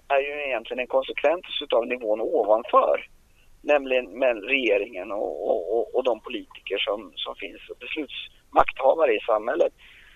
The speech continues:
som inte vill att det här ska,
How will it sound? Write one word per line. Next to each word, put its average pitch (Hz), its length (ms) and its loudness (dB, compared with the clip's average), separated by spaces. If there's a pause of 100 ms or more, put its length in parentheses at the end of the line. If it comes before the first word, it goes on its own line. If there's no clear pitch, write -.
(680)
som 190 300 2
inte 120 300 -4
vill 98 360 -6 (400)
att 117 200 6
det - 80 0
här 98 220 0
ska, 80 560 2